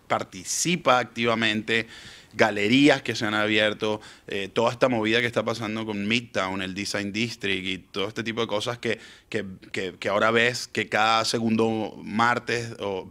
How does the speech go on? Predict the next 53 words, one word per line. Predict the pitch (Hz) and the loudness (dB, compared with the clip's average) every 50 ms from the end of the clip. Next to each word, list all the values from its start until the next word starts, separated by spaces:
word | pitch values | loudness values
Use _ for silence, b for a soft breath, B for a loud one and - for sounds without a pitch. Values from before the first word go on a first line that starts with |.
| - - | -4 -2
perdón, | 120 107 117 127 123 110 | 0 4 4 4 4 4
cada | - 120 123 123 | 2 2 2 2
segundo | 139 131 123 123 127 120 | 0 0 2 2 0 2
sábado | - - 131 131 135 135 135 135 135 127 | 4 4 6 6 6 6 6 6 6 6
de | 120 | 6
la | 117 107 | 4 2
semana | - - 107 110 120 123 131 135 135 123 B B B B B B B _ | 2 -2 -2 0 2 2 2 2 0 -4 B B B B B B B _
puedes | - 131 131 135 143 | 4 4 6 6 6
ir | 135 131 | 6 8
a | 127 | 8
ver | 127 131 131 | 8 8 8
arte | 135 139 139 127 - 139 | 6 4 2 0 0 0
y | 131 123 | 2 2
hay | 123 131 | 2 2
una | 131 135 | 2 2
in-, | 135 135 127 120 | 2 0 -2 -4
eh, | 117 120 107 107 113 110 107 104 104 101 | -6 -6 -4 -4 -4 -2 -4 -4 -6 -8
está, | 101 - - 131 120 123 127 135 143 135 123 | -12 -4 -2 0 2 4 4 4 2 2 2
la | 127 120 117 | 0 -2 -2
ciudad | - 113 117 | 0 -2 -2
está | 117 - 127 | 0 2 2
interactiva | 135 127 123 127 113 110 - - 135 139 143 139 131 123 | 2 2 2 2 2 0 -2 -2 2 4 6 6 6 4
con | 117 107 113 | 2 -2 -4
esto | 110 - 127 | -2 -2 0
del | 123 | 2
arte. | 123 120 120 - 123 | 2 2 0 -2 -4
Eso | - 160 | -4 -2
es | 170 | -2
importante | 180 170 - 127 117 - 113 113 110 110 98 | -2 0 0 -2 0 0 0 0 0 -2 -4
que | 95 90 | -6 -6
pase. | 87 92 90 90 - - 82 - B B B B B B B B - | -4 -4 -4 -4 -6 -8 -10 -14 B B B B B B B B -14
Estamos | 120 120 - 127 131 147 143 | -6 0 0 0 2 0 0
viendo | 127 135 147 151 156 160 151 147 | 2 4 4 4 4 2 0 0
ya | 135 135 139 143 143 | 2 4 4 4 4
un | 143 135 131 120 | 4 2 4 4
wine | 117 127 135 135 131 | 6 4 4 4 2
festival, | 117 - - 147 131 - - 92 92 92 90 | 0 2 0 0 0 -2 -4 -4 -2 -2 -4
estamos | 98 - - 110 120 127 131 | -4 -4 -4 -4 -4 -2 -2
viendo | 131 127 135 135 123 | 0 0 0 -2 0
toda | - 139 135 135 135 | 0 0 0 2 0
una | 135 135 | 0 -2
semana | 127 - 123 120 120 123 123 131 127 | -4 -4 -2 -2 0 0 0 0 -2
todos | 113 131 123 | -2 -2 -2
los | 131 135 127 | -2 -2 -2
restaurantes | 123 120 127 113 110 110 113 113 117 131 120 | -4 -4 -2 -2 0 0 0 -2 -4 -6 -6
poniéndose | 123 117 117 113 120 123 127 113 135 | -4 -4 -2 -2 -2 -4 -4 -2 0
de | 127 | 0
acuerdo | 117 110 - 123 120 120 123 123 131 131 123 B B B B B B _ | 0 0 0 0 0 2 2 2 0 0 -2 B B B B B B _
para | - 127 123 117 113 113 | 4 4 4 4 0 -2
que, | - 127 117 117 113 110 110 110 110 98 - - _ | -2 -2 -2 0 0 0 0 0 -2 -4 -6 -8 _
para | - 113 110 107 | -6 -4 -4 -4
que | - 113 | -6 -8
puedas, | - - - 131 127 131 131 131 139 143 | -8 -2 2 4 4 4 4 2 -2 -6